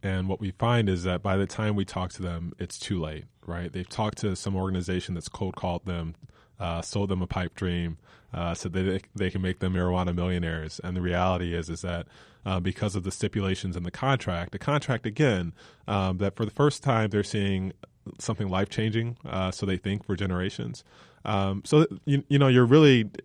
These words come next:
it's, you're really susceptible to saying, like, "Okay, something is better than nothing." But the reality is people really need to understand the true economics behind this, the fact that, you know, in the, uh, case of a dispensary, it's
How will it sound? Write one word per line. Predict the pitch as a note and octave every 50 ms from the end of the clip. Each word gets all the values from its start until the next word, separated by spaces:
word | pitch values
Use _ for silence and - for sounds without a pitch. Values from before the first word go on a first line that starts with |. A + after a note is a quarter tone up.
| - - -
it's, | G#2+ - - - -
you're | B2 B2
really | C3+ D#3+ C#3+ B2+
susceptible | - A2 - - - - B2 G#2 G#2 F#2
to | F2+
saying, | - - G2+ G2 F#2+
like, | F#2 F#2 - -
"Okay, | B2 - - G#2 F#2+ F#2+
something | - - - A#2 - A#2+ A2 G2+
is | F2+ E2+
better | G2+ F#2+ F#2
than | F2 F2+ E2+
nothing." | F2 F2 F2+ - - D2 - - - _ - D#3 D#3 - _ -
But | - A#2+ G#2
the | A2
reality | A2 A#2 B2 C3+ C3+ B2+ A2 G#2
is | G2 -
people | - - B2+ - B2+
really | G#2 A2 A2+ A2 G#2+
need | G#2+ G#2
to | - A2
understand | G#2 G2+ G2 - - G2 F#2+ F#2+
the | F#2
true | - - A2+ G#2+
economics | G2+ F#2+ G#2 G2 F#2+ G2 G2+ A2 - -
behind | A#2+ A#2 A2+ A#2+ B2 B2 B2
this, | B2 B2 - -
the | -
fact | - G#2 G2 G2 -
that, | - G2+ F#2 F2+ - -
you | - G#2
know, | G2 F#2
in | F#2 F#2
the, | F2+ - - _ _ - - - _ _ _
uh, | G#2 F#2 F2+
case | - - G#2+ G#2 -
of | G2+
a | F2
dispensary, | F2+ - - - G2+ G2 - - G#2+ G2
it's | F#2+ - -